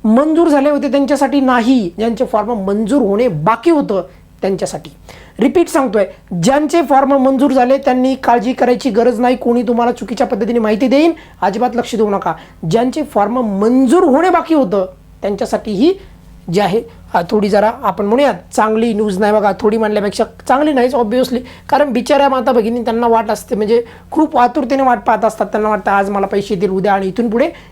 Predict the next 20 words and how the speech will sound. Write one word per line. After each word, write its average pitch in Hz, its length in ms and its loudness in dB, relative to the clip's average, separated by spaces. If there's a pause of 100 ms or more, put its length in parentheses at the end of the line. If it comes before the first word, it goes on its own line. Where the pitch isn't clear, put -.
(120)
या 180 220 0
योजनेचे 220 400 -4
जे 202 160 0
लाभार्थी 202 380 -2
आहेत 202 140 -6
ते 185 200 -2
लय 202 80 0
लकी 190 360 -2
राहणार 180 260 0
आहेत. 156 120 -6 (120)
का? 226 160 2 (280)
कारण 190 180 -2
त्यांना 202 180 -4
येणाऱ्या 190 300 -2
टायमामध्ये 190 500 -2 (320)
वर्षानुवर्षे 233 580 -4
पैसे 226 260 -6
मिळत 208 200 -6
राहणार 180 220 -2
आहेत. 165 120 -4